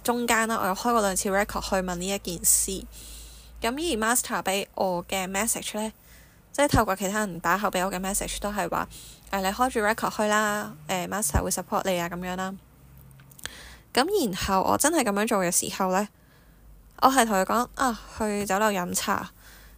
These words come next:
跟住我係發現行下之後先後知後覺，咦，佢上次嚇親我嘅時候咪飲茶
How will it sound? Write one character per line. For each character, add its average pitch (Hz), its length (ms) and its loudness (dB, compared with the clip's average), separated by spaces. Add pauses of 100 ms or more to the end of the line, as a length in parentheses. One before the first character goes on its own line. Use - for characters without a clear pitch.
(200)
跟 302 320 0
住 285 140 -2 (640)
我 208 200 2
係 208 180 2
發 190 240 0 (120)
現 180 280 -4 (920)
行 185 340 0
下 190 160 2
之 240 140 2
後 262 60 4
先 254 180 0
後 208 220 -2
知 226 120 2
後 214 140 0
覺， 175 180 -2 (440)
咦， 214 180 -4 (240)
佢 202 80 -6
上 190 160 -2
次 190 100 -2
嚇 185 140 0
親 208 220 -4
我 170 100 -2
嘅 165 60 -4
時 - 80 -6
候 147 80 -4
咪 170 240 -4 (360)
飲 190 160 0
茶 240 240 -2